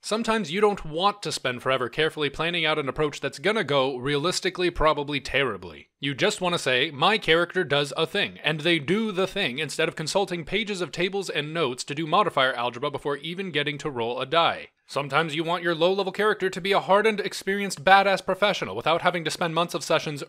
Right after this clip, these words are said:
earning it, and progressing organically, and learning your class.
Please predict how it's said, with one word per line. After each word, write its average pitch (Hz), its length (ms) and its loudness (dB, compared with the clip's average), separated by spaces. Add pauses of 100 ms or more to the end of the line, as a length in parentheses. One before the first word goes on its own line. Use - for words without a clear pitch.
earning 156 480 0
it, 78 260 -10
and 139 280 -2
progressing 170 640 2
organically, 147 840 -4
and 156 240 2 (140)
learning 175 500 2
your 139 220 2
class. 151 800 -2